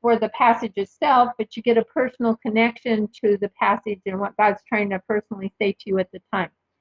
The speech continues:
And this has been very helpful for me. So the passage under Selective Christians is from Leviticus nineteen, verse thirty-seven. "Therefore shall ye observe all my statutes and all my judgments and do them.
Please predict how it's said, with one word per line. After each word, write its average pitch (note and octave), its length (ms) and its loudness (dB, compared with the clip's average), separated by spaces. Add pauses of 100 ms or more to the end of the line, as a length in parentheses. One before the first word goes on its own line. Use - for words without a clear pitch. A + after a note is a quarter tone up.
(420)
And A3 640 0
this A3 140 -6
has G#3+ 180 -14
been G3+ 100 -2
very G3+ 280 2
helpful G3+ 500 0
for F#3+ 100 -2
me. F3+ 180 -6 (1700)
So A#3 260 8
the A3 280 4
passage D4 720 0 (100)
under A#3 720 0
Selective A3 460 -2
Christians A3+ 560 0 (100)
is G#3+ 300 -2
from G#3 260 -2
Leviticus C4 640 0
nineteen, A3+ 500 2
verse G#3 220 -4 (100)
thirty-seven. A3+ 720 0
"Therefore A#3 600 2
shall A3 180 4
ye G#3+ 200 2
observe G3+ 500 -2
all A3 240 4
my G#3+ 260 2 (100)
statutes A3+ 580 0
and G3 160 -2
all G#3+ 180 2
my G3 140 0
judgments A#3+ 640 -2
and A3 160 0
do A#3+ 160 -2
them. F#3 180 0